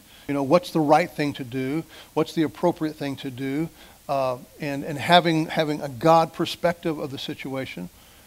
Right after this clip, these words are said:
And the Bible simply says, "If you lack wisdom, ask of God. He gives to all generously without reproach." In other words, he has no hesitation to give you wisdom. Now, have you ever been in a place where you said, "God, I don't know what to do. What should I do?" and nothing comes?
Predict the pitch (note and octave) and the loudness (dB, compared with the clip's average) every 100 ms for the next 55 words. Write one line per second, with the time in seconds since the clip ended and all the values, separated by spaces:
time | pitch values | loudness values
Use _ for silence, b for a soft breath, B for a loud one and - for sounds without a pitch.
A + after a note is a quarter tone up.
0 | b G3 G#3 E3+ G#3+ C#4 G#3+ F#3+ E3 F3 | b 4 6 8 8 6 2 -2 -2 -2
1 | G3 G#3+ D#3+ D3+ F3 F#3+ A3 A3 A3 A#3 | 0 4 4 4 2 0 2 2 2 -4
2 | G#3+ B3+ - E3 C3+ E3+ F#3+ - - F3 | 0 2 2 -2 2 2 2 -4 0 4
3 | F#3 F3 C3 A#3 C4+ B3 B3+ A3+ G#3+ A#3 | 4 2 2 6 6 4 0 0 0 0
4 | A3 - G#3+ A3 C4 G3 - G3+ G#3 - | -2 -2 0 4 4 4 4 2 0 6
5 | G#3 - G3+ A#3 C4+ A#3+ A#3+ A#3+ A#3 A3+ | 6 8 8 8 12 12 12 8 0 0
6 | - A#2+ F2 - b b b b _ - | 0 -8 -12 -20 b b b b _ -6
7 | C3 C#3 G3 A#3+ - - - _ _ _ | -2 -2 -2 -2 -4 -12 -20 _ _ _
8 | _ _ - _ - D#3 D#3 - E3+ F3+ | _ _ -20 _ -4 -2 -2 0 2 4
9 | C4+ C4+ A#3 G#3+ G#3+ F#3+ F#3 E3+ D3+ F#3+ | 6 6 4 4 2 0 -2 -2 2 4
10 | F#3+ G3+ G3+ F#3 F#3 G3+ D#3 F3 F3+ E3+ | 6 6 4 2 0 0 0 0 0 0
11 | D3+ F3+ D3 C#3+ D#3 E3 D#3+ F3 G3 F#3 | 2 2 2 -2 -2 -2 -2 -2 -2 -6